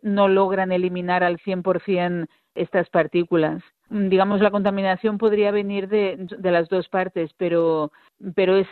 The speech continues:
cierto que, que, bueno, que el uso de material plástico provoca el desprendimiento de estos microplásticos.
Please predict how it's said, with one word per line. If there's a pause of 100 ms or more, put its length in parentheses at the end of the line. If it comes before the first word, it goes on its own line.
(100)
cierto
que,
que,
bueno,
que
el
uso
de
material
plástico
provoca
el
desprendimiento
de
estos
microplásticos.